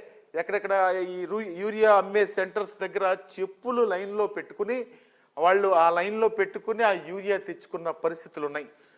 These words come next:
బ్లాక్‌లో కొన్న పరిస్థితులు ఉన్నాయి. ఈ,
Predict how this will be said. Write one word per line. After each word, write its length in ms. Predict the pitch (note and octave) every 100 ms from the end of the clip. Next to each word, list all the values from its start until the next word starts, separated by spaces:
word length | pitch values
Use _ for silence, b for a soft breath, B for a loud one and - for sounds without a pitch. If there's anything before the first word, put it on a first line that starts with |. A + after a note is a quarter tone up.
| b
బ్లాక్‌లో 580 | - D#3+ F#3+ A3 A3+ A3+
కొన్న 360 | A3 F#3+ F#3+ F#3+
పరిస్థితులు 540 | F3+ E3+ - F3 D#3+
ఉన్నాయి. 240 | D#3 D#3+ D3+ b b b b
ఈ, 80 | F3+